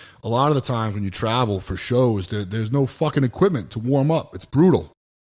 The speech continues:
You know, and you, you gotta warm up for a, for a max overhead event with fucking bands and you're screwed. But whereas in New Hampshire, it's about an hour and a half drive for me. So I'll, me, me and the boys are gonna load up, um, a bunch of equipment, so we'll have everything we need to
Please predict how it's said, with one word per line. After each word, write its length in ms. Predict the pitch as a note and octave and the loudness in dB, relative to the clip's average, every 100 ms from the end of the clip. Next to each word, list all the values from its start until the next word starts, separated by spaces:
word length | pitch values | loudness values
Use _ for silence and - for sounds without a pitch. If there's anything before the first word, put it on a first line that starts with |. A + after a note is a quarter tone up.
| _ | _
You 80 | G2 | -2
know, 160 | G#2 | 0
and 80 | A2+ | 2
you, 60 | G#2 | 0
you 140 | F#2+ | -2
gotta 160 | A2+ G#2+ | -2 -2
warm 340 | G#2+ A#2 A2+ | 0 0 2
up 140 | A#2 - | 0 -2
for 200 | A2 G2 | -2 -2
a, 140 | F#2 | -2
for 160 | - G2 | -4 -2
a 60 | |
max 340 | G#2 G#2+ G#2+ - | -2 -2 -2 0
overhead 320 | B2+ A2+ A2 | 0 0 -2
event 300 | F#2 G2+ F#2 | -4 -6 -4
with 160 | F#2 | -6
fucking 580 | - - - - A2 F#2+ | -8 -18 -10 -6 -4 -6
bands 640 | F#2 A2 A#2+ G2+ F2 - - | -4 -4 -2 -4 -6 -8 -10
and 100 | F#2+ | -8
you're 60 | |
screwed. 460 | F2 - C3 A#2+ E2 | -8 -4 0 0 0
But 260 | F2 F2+ - _ - - _ | -4 -4 -10 _ -20 -20 _
whereas 340 | - B2 A#2 | 0 2 2
in 80 | B2 | 0
New 80 | A#2 | 0
Hampshire, 420 | G2+ B2+ A2+ G2+ | 0 -2 -2 -4
it's 160 | G2 - | -4 -6
about 220 | F#2+ F#2+ | -4 -4
an 80 | G2 | -2
hour 220 | F#2+ G2+ | -2 -2
and 80 | G#2 | -2
a 60 | G2 | -2
half 180 | F#2+ | -4
drive 380 | - G2+ G2 F#2 | -6 -4 -2 -4
for 80 | E2 | -6
me. 240 | F#2 G#2+ | -4 -4
So 120 | F2+ F2 | -4 -4
I'll, 400 | F#2+ - - - | -4 -6 -12 -12
me, 240 | G#2 A2+ | -6 -4
me 160 | G2+ G#2+ | -2 -2
and 100 | G#2 | -2
the 60 | F#2+ | -4
boys 320 | G2 A2 G2 | -4 -4 -4
are 20 | |
gonna 120 | G2 | -4
load 260 | F2+ G2 G2+ | -6 -6 -6
up, 140 | G2+ - _ _ - | -6 -10 _ _ -12
um, 260 | E2+ E2 | -10 -8
a 60 | E2 | -8
bunch 240 | G#2 G2 | -8 -10
of 80 | F2 | -10
equipment, 480 | E2+ - A2+ A#2+ - | -10 -8 -6 -6 -8
so 100 | F#2+ | -8
we'll 100 | F#2 | -6
have 140 | E2+ - | -6 -8
everything 400 | G#2 G#2 - F#2+ | -6 -6 -6 -4
we 100 | F#2+ | -4
need 380 | F#2+ G#2 G#2+ G2 | -2 -4 -4 -6
to 260 | G2+ D#2+ | -6 -6